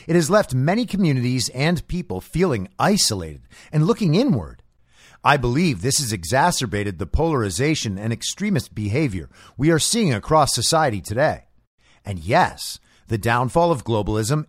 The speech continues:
is probably increasing polarization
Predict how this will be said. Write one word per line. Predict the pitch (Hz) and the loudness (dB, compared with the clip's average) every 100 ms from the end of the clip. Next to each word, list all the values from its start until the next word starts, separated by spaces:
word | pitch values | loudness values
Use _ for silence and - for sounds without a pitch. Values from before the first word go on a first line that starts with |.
| - | -4
is | 139 175 156 | 0 0 -2
probably | - 139 123 127 107 131 127 117 _ _ _ - | -2 0 2 0 -2 -2 -2 -6 _ _ _ -4
increasing | 135 123 - 185 175 - 117 107 | -2 -2 -2 -2 0 0 -2 -4
polarization | - 156 160 143 107 120 120 - 120 | 0 2 2 0 0 0 -2 -2 -6